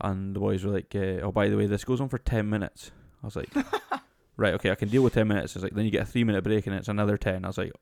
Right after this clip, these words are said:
Speaker 1: um, "Okay," but in fairness, fair play to me, I managed it. I didn't expect myself to manage all that, but I did. And then
Speaker 2: Good.
Speaker 1: played a game for about an hour and fifteen afterwards.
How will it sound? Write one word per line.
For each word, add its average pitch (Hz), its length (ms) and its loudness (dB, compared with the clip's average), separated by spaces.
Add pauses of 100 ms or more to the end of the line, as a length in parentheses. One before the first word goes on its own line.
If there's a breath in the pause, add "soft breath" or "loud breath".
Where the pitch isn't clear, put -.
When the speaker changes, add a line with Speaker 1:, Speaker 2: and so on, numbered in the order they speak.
(840)
Speaker 1:
um, 90 560 -6 (880 soft breath)
"Okay," 101 240 0
but - 360 -2 (180)
in 101 80 -6
fairness, 117 400 0 (420)
fair 120 180 0
play 117 140 0
to 98 40 0
me, 104 100 0
I 104 60 2
managed 107 360 0
it. - 120 -2
I 101 100 -6
didn't 107 180 -6
expect - 280 -4
myself 92 260 -4
to - 60 -8
manage 98 260 -6
all 95 160 -4
that, - 160 -6
but - 140 -6
I 87 40 -8
did. 87 240 -8 (680 soft breath)
And 98 100 -8
then 92 200 -6
Speaker 2:
Good. 127 180 -10
Speaker 1:
played 104 140 0
a 101 60 0
game 95 380 -4 (540 soft breath)
for 92 400 -4 (200)
about - 140 -8
an 95 60 -6
hour 98 140 -2
and 95 120 -8
fifteen 98 420 -4
afterwards. 98 520 -6